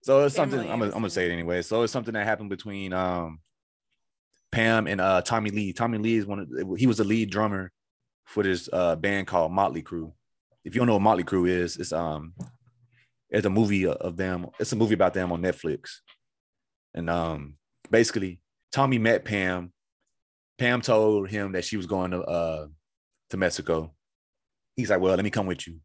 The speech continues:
Speaker 1: And she was like, "No, I just met you. I don't even know who you are." He said, "Well, I'm coming anyway."
Speaker 2: <laughs>
Speaker 1: So, um, he follows her to Mexico. He meets up with her at her hotel. They have sex, of course. Uh, they get married the next day.
Speaker 2: Oh, goddamn.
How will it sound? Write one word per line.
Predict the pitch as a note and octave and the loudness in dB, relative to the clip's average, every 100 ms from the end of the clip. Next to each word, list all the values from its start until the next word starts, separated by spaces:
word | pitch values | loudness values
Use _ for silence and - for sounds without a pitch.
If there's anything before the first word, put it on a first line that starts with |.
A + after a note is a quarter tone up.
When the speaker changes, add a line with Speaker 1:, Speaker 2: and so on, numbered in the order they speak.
| - | -8
Speaker 1:
And | - | -2
she | A#2+ | 0
was | F#2 | 2
like, | F#2+ E2 | 4 4
"No, | F#2 G2+ G2 G2 | 4 4 4 4
I | F#2 | 2
just | F#2+ G2 | 0 -2
met | F#2 - | -4 -2
you. | F#2 | -2
I | |
don't | G2+ | -2
even | G2+ | -2
know | F#2 | -4
who | F#2 | -4
you | F#2 | 0
are." | F#2 F2+ | 0 0
He | |
said, | F#2 F2+ | -2 0
"Well, | E2+ | 0
I'm | F2+ | 0
coming | - F2+ | -4 -6
anyway." | F2 E2 D#2+ D#2 _ _ _ _ G#3+ | -4 -4 -6 -8 _ _ _ _ -14
Speaker 2:
<laughs> | F#3 - _ | -14 -16 _
Speaker 1:
So, | - F#2+ F#2+ F2+ | -2 2 2 2
um, | F2 F2 E2+ D#2+ | 0 -2 -4 -4
he | B2+ | 0
follows | C3+ C3+ A#2+ | 6 6 8
her | A#2 | 4
to | G#2+ | 4
Mexico. | G2+ - F#2 F#2 F2 _ _ _ _ _ _ _ _ _ _ _ _ - | 0 -2 -4 -4 -6 _ _ _ _ _ _ _ _ _ _ _ _ -6
He | G2+ | 0
meets | B2 B2+ | 0 4
up | B2 | 4
with | A2+ | 6
her | G#2+ | 6
at | G2+ | 6
her | F#2+ | 4
hotel. | F#2+ - F2 E2+ | 0 -2 -2 0
They | E2+ | -2
have | F2+ E2+ | -4 -4
sex, | - C#2+ | -8 -16
of | - | -14
course. | - C#2+ C#2+ - _ _ _ _ F2 | -8 -8 -8 -16 _ _ _ _ -2
Uh, | F2+ E2 | 0 2
they | G2 | 4
get | A2 G#2 | 4 4
married | A#2 G2+ | 4 4
the | F2+ | 2
next | F#2 E2+ | -2 -2
day. | E2+ D2+ C#2+ _ _ _ _ _ _ _ _ | -4 -4 -8 _ _ _ _ _ _ _ _
Speaker 2:
Oh, | E3+ | -16
goddamn. | D#3 D#3+ F3+ D3+ | -16 -16 -16 -16